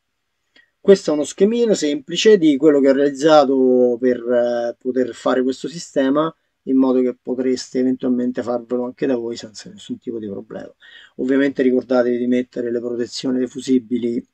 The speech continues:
negli ingressi e nelle uscite di ogni dispositivo, di ogni assorbimento, quindi in questo caso andrebbe uno messo,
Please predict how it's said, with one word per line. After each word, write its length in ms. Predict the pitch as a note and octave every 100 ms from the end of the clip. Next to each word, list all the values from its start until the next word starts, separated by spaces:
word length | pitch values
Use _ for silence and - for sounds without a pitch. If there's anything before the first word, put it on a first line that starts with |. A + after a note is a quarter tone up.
| _
negli 400 | C3 B2 A#2+ A#2+
ingressi 760 | B2 B2 B2 A2+ - B2+ B2+ -
e 100 | C3+
nelle 200 | B2 B2
uscite 560 | B2 - - C#3+ B2+ B2
di 120 | A#2+
ogni 460 | A#2+ A#2+ A#2 A#2 A2+
dispositivo, 840 | A2+ - B2+ A#2+ A#2+ A2+ C#3+ G#3+ - _ _ _ _ _ -
di 120 | B2
ogni 600 | B2 A#2+ A#2+ A#2 A#2 A2+
assorbimento, 840 | A2+ - B2 B2+ B2+ A2+ A#2 C#3+ D3
quindi 300 | B2+ B2 A#2+
in 80 |
questo 260 | - B2+ B2+
caso 200 | B2+ A#2+
andrebbe 340 | A#2 A#2 A2+
uno 240 | B2 A#2+ A#2
messo, 580 | A#2 - - A#2+ A#2+